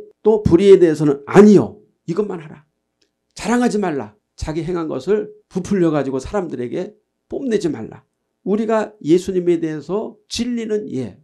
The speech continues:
세상에 대해서 불의함은 아니오라고 대답해야 됩니다. 우리 성도들은 우리의 혀로 우리의 말로 우리의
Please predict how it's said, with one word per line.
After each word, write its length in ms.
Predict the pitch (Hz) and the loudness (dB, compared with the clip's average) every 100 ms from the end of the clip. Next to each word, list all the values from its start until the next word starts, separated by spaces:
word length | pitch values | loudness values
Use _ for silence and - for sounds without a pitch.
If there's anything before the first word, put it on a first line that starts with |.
| _ | _
세상에 400 | - 185 165 139 | -14 -10 -10 -8
대해서 300 | 131 123 - | -10 -12 -18
불의함은 480 | - 135 127 110 175 - _ | -12 -10 -10 -10 -12 -14 _
아니오라고 800 | - 147 143 120 107 135 - _ _ | -8 -6 -6 -8 -10 -12 -14 _ _
대답해야 400 | - 120 92 - | -12 -10 -8 -10
됩니다. 340 | - - 120 - _ _ _ _ _ _ - | -12 -14 -16 -20 _ _ _ _ _ _ 6
우리 220 | 160 180 | 8 10
성도들은 680 | 175 202 185 180 180 180 - 156 | 8 6 8 8 8 6 4 2
우리의 380 | 165 202 208 190 | 4 6 8 8
혀로 420 | - 233 143 - - _ - | 6 4 4 2 -10 _ 0
우리의 400 | 143 160 160 127 | 4 6 6 4
말로 680 | 123 135 151 220 254 - _ - | 2 4 6 6 6 0 _ -8
우리의 640 | 123 131 131 175 233 208 | -4 -2 2 2 2 -2